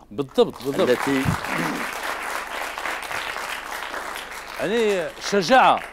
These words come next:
Speaker 2: نعم.
Speaker 1: شجاعة كبيرة.
Speaker 2: نعم، هذا
Speaker 1: أنا سمعت كلامك هو الكبير.
Speaker 2: كبر شيء.
Speaker 1: سمعت كان، آه، في إيكول بريفي، يعني في مدرسة خاصة،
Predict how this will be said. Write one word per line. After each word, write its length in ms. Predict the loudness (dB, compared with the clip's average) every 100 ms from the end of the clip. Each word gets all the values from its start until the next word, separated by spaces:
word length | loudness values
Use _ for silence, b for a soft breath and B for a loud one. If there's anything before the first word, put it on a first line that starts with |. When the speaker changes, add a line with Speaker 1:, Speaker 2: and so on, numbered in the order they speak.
| -14 -14 -14 -6
Speaker 2:
نعم. 280 | -4 -4 -6
Speaker 1:
شجاعة 380 | -10 -6 -2 -2
كبيرة. 440 | -4 -6 -6 -6 -8
Speaker 2:
نعم، 320 | -6 -4 -6
هذا 300 | -4 -2 0
Speaker 1:
أنا 60 | 2
سمعت 360 | 2 0 -2 -2
كلامك 340 | -6 -6 -8
هو 160 | -8 -8
الكبير. 460 | -8 -10 -6 -6
Speaker 2:
كبر 320 | -8 -14 -16 -20
شيء. 180 | -16
Speaker 1:
سمعت 300 | -8 -6 -6
كان، 300 | -8 -8 -6 -6
آه، 760 | -4 -2 -2 -4 -4 -6 -8
في 220 | -10 -12 -10
إيكول 320 | -8 -8 -10 -8
بريفي، 360 | -8 -6 -6
يعني 220 | -6 -8
في 140 | -12 -12
مدرسة 420 | -12 -10 -10 -10
خاصة، 580 | -6 -6 -6 -4 -4